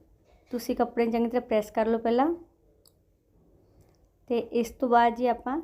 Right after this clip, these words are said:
ਸਿੱਧੇ ਕੱਪੜੇ ਉੱਪਰ ਸਿੱਧੀ ਲੈਸ ਰੱਖਾਂਗੇ ਇਸ ਤਰੀਕੇ ਨਾਲ, ਠੀਕ ਹੈ ਜੀ। ਆਪਾਂ ਸਿੱਧੇ ਕੱਪੜੇ ਉੱਪਰ ਸਿੱਧੀ ਲੈਸ ਰੱਖੀ ਆ ਤੇ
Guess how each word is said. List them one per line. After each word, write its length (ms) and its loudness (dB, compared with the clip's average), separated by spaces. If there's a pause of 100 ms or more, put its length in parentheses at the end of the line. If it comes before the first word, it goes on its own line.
(100)
ਸਿੱਧੇ 440 2
ਕੱਪੜੇ 360 -4
ਉੱਪਰ 380 -2 (140)
ਸਿੱਧੀ 380 -4
ਲੈਸ 300 4
ਰੱਖਾਂਗੇ 400 -6
ਇਸ 80 -6
ਤਰੀਕੇ 360 -12
ਨਾਲ, 200 -4 (1700)
ਠੀਕ 220 -10
ਹੈ 80 2
ਜੀ। 120 2
ਆਪਾਂ 300 2
ਸਿੱਧੇ 380 0
ਕੱਪੜੇ 300 -2
ਉੱਪਰ 240 -4
ਸਿੱਧੀ 300 -6
ਲੈਸ 260 2
ਰੱਖੀ 320 -4
ਆ 100 0 (960)
ਤੇ 100 -4